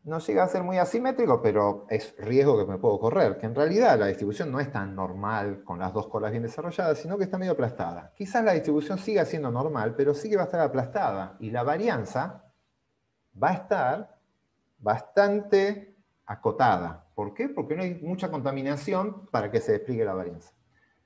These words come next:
Me voy al riachuelo, ¿y qué es lo que pasa? Sube la media, pero no es que todas las ratas se contaminan. Hay algunas ratas que zafan de la contaminación, porque incluso dentro del riachuelo pueden estar en un sector donde no están contaminadas.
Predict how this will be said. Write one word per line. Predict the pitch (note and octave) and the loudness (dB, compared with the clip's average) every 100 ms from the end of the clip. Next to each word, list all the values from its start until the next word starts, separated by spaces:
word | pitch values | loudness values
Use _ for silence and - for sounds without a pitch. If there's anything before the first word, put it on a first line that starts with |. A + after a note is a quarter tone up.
| _ | _
Me | D3 A#3 | -6 0
voy | C4+ | 2
al | F#3 | 2
riachuelo, | D#3+ D#3+ E3 A#3+ B2 A2+ D3+ - - - | 4 4 4 4 4 4 0 -6 -16 -8
¿y | D3+ | -6
qué | G3 | -2
es | A3 | 0
lo | F3 | 2
que | C3+ | 2
pasa? | A2 F#2+ F2+ | 2 -2 -4
Sube | - C4 G#3+ | -2 4 4
la | D#3 | 4
media, | F3 C#3 G2 G#2 D#3+ - _ _ _ _ _ _ _ _ _ _ _ | 2 0 2 0 0 -8 _ _ _ _ _ _ _ _ _ _ _
pero | - E3 | -6 -2
no | C#4+ | -2
es | |
que | C#4+ | 0
todas | - D3+ C#3+ A#2 | 2 6 6 6
las | G#2 G2 | 2 0
ratas | A2+ A2 F#2+ | 0 0 -4
se | A2 | -6
contaminan. | F#2+ G2 G2 F#2 F2 E2 _ _ _ _ _ _ _ _ _ _ _ _ | -6 -4 -4 -4 -8 -10 _ _ _ _ _ _ _ _ _ _ _ _
Hay | A#2 G#2+ | -6 -4
algunas | D3+ G3+ F#3+ | -2 -2 0
ratas | F3 - A#2+ | -2 -2 -6
que | A2 | -4
zafan | - G3+ C3 G#2 | -2 -4 -4 -6
de | |
la | G2+ G2 | -6 -6
contaminación, | G2+ G#2 G#2 G2 - G2 F#2+ | -6 -6 -6 -8 -6 -6 -6
porque | F#2+ F#2 | -10 -10
incluso | F#2 F#2 F#3 F#3+ A2 | -10 -6 -4 0 0
dentro | C3 E3 D#3+ | 0 -4 -4
del | D#3+ | -2
riachuelo | D#3+ D#3+ F#3+ F3+ - | -4 -4 -4 -4 -2
pueden | A#2 | -4
estar | G#2+ C#3+ | -2 -4
en | C#3 | -4
un | D#3 | -6
sector | D3+ G#3+ G#3+ G#3 | -2 -2 2 2
donde | F#3+ C3 | 2 -4
no | D3 | -6
están | D3+ D3 | -6 -6
contaminadas. | A#2 A2 A#2+ F3+ G2+ F#2 F#2 | -6 -6 -8 -8 -8 -8 -12